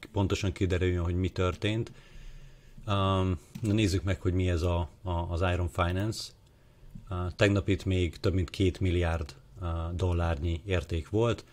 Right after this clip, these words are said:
Ez egy új DeFi platform, a Binance Smart Chain-en és a Polygonon működött, ö, különböző saját párokkal, illetve, illetve farmokkal. Tehát úgy nézett ki, hogy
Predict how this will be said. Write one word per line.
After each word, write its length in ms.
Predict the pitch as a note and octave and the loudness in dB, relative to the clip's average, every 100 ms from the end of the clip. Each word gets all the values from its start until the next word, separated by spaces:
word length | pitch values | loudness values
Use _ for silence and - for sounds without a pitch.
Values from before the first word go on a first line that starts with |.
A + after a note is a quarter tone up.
| - - - - | -20 -20 -20 -8
Ez 140 | - F2 | 0 2
egy 180 | F2+ F#2+ | 4 6
új 300 | F#2+ F2+ - | 6 6 2
DeFi 360 | F#2 G2 F#2+ F2 | 0 0 0 -2
platform, 600 | A2 G2 - F#2+ F2 F2 | -2 -2 0 0 0 0
a 260 | E2+ D#2+ E2 | -2 0 0
Binance 400 | E2+ G2 G2 F2 | 0 2 2 0
Smart 200 | F#2 F2 | 0 -2
Chain-en 340 | - F2 E2+ | -2 -2 -2
és 180 | E2 - - | -4 -8 -12
a 80 | - | -2
Polygonon 520 | A2 G2 F#2 F2 E2+ - - - - - - - - | 4 4 4 0 -2 -6 -16 -20 -20 -20 -20 -20 -6
működött, 680 | - A#2+ C3 A2 G#2 - - - - - - | 2 4 4 4 2 0 -8 -18 -20 -20 -12
ö, 280 | G2+ G2+ - | -4 -2 2
különböző 540 | A2 G2 F#2 E2+ F2 | 4 6 6 4 2
saját 400 | - G2+ F2+ F2 | 2 2 2 0
párokkal, 640 | - A#2+ A#2 - G2+ F#2+ - | -4 0 -2 0 0 2 2
illetve, 720 | F#2 F2 E2+ F2 F2 E2+ E2 - - _ _ _ - _ - - - - | 0 0 -2 -2 0 0 -2 -10 -20 _ _ _ -20 _ -20 -20 -8 2
illetve 320 | G2+ F2+ E2+ | 4 6 2
farmokkal. 840 | - F#2 E2 E2+ - - F2 E2 - - - - - - | 2 4 4 0 -4 -2 0 -2 -6 -20 -16 -14 -14 -12
Tehát 180 | - A2 | -8 0
úgy 140 | C3 A#2 | 0 2
nézett 400 | G2 F#2+ F2+ - | 2 0 -2 -4
ki, 300 | - A2 G2+ | -2 0 0
hogy 600 | - - F2+ F2+ E2+ - | -2 0 2 2 0 -4